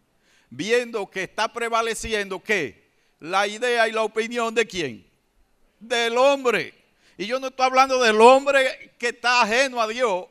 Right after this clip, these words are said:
Yo estoy hablando del hombre que tiene una Biblia en la mano y, y dice expresiones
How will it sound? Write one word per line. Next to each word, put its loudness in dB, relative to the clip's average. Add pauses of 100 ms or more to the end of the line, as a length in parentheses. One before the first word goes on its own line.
(160)
Yo -4
estoy -6
hablando 0
del -2
hombre 2 (340)
que -4
tiene -6
una 0
Biblia -6
en -2
la 0
mano -4 (840)
y, -12
y -8
dice -8
expresiones -6